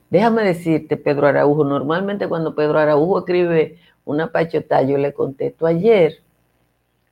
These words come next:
una persona me,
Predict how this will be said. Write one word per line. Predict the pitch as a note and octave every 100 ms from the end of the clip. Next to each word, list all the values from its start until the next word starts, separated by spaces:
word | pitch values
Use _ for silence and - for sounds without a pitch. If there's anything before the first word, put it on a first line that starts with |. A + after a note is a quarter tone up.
| _
una | D3+ F3+ G3
persona | G3 F3 E3+ D#3+ C#3 C3 C3 - _
me, | C3 C#3+ D3 C#3+ C3+ B2+ B2+ - -